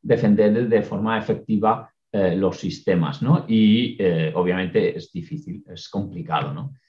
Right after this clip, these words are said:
Eh, tenemos que tener en cuenta que cada día tenemos más dispositivos conectados, ¿no? En, eh, esto es una, un, un, una tendencia,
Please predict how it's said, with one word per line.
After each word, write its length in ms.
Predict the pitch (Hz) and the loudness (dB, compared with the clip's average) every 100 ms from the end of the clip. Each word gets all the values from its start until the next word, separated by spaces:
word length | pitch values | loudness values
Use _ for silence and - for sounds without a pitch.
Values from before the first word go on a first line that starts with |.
| _ _ | _ _
Eh, 360 | 92 92 90 80 | -2 2 2 2
tenemos 240 | 101 107 | 0 2
que 80 | - | 2
tener 160 | 110 110 | 2 2
en 60 | 110 | 4
cuenta 240 | 113 131 | 4 4
que 140 | 113 | 2
cada 320 | 117 113 113 113 | 4 4 4 0
día 220 | 123 131 | -2 -2
tenemos 340 | 120 110 117 | -2 -4 -2
más 380 | 117 104 - - | -2 -2 -4 -10
dispositivos 640 | 127 113 110 87 104 104 - | -6 -4 -4 -4 -4 -4 -4
conectados, 640 | 104 85 - 117 95 80 | -6 -6 2 2 2 -4
¿no? 240 | 110 156 135 | -4 -2 0
En, 320 | 90 82 - _ _ _ _ _ | -2 -6 -8 _ _ _ _ _
eh, 480 | 85 78 - - - - - | -8 -8 -10 -16 -18 -18 -14
esto 400 | - 87 104 92 | -12 -6 2 4
es 140 | 92 113 | 4 0
una, 520 | 98 95 98 95 98 | -2 -2 -2 -2 -4
un, 360 | 90 92 92 87 | -4 -4 -6 -6
un, 800 | 95 95 98 98 95 - - - _ - | -4 -4 -4 -6 -6 -6 -8 -16 _ -6
una 200 | 113 104 | 0 2
tendencia, 840 | 98 95 110 113 - 95 80 - | 2 6 4 4 2 0 0 -4